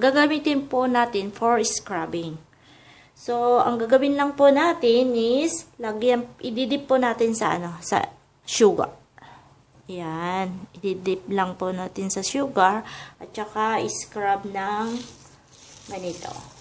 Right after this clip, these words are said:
circular motion. Ito lang po yung second step na gagawin. Ah,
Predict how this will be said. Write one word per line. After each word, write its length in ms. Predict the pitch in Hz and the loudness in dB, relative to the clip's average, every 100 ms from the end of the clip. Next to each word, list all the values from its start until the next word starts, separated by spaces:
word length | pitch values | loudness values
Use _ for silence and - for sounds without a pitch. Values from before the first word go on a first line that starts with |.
| - - - | -20 -20 -14
circular 800 | - 220 208 214 208 202 175 175 160 - 185 | -8 -6 -6 -6 -4 -4 -6 -8 -12 -12 -8
motion. 480 | 175 170 - - - - - _ _ _ _ _ _ _ _ _ - | -6 -6 -8 -12 -14 -20 -20 _ _ _ _ _ _ _ _ _ -20
Ito 160 | 208 190 | -12 -6
lang 240 | 269 262 | -4 -2
po 80 | 262 | 2
yung 300 | 269 262 247 | 4 4 0
second 420 | 240 240 226 208 202 | -4 -6 -6 -6 -6
step 320 | - - 214 | -8 -8 -8
na 160 | 202 190 | -8 -6
gagawin. 800 | 196 190 240 285 185 190 233 311 - _ - _ - - _ _ _ _ _ _ _ _ - - - - - _ _ _ _ _ - | -4 -2 0 0 0 -4 -6 -8 -14 _ -20 _ -20 -20 _ _ _ _ _ _ _ _ -20 -20 -20 -20 -20 _ _ _ _ _ -14
Ah, 220 | - 240 | -6 -6